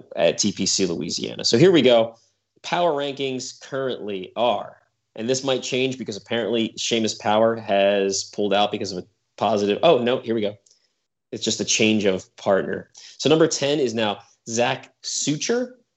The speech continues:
and David Hearn. I'm sure they're not actually number ten in the power rankings. Number nine, Cam Champ and Tony Finau.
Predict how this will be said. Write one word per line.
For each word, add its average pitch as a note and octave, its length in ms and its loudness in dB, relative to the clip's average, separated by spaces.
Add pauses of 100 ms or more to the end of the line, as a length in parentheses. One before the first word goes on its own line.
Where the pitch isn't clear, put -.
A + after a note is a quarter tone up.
(100)
and G#2+ 160 -4
David A2 280 4
Hearn. C#3+ 520 -2
I'm G#2 100 -14
sure - 180 -2
they're F2+ 120 0
not F2 200 -2
actually F2+ 300 -4
number F2 180 -4
ten G2+ 180 0
in G2 60 0
the G2 60 -2
power G2+ 260 4
rankings. G2+ 680 -6 (160)
Number A#2+ 240 6
nine, C#3+ 460 2 (560)
Cam A#2+ 280 -2
Champ C3 480 -4
and A2 220 -4
Tony B2 340 0
Finau. C3 680 0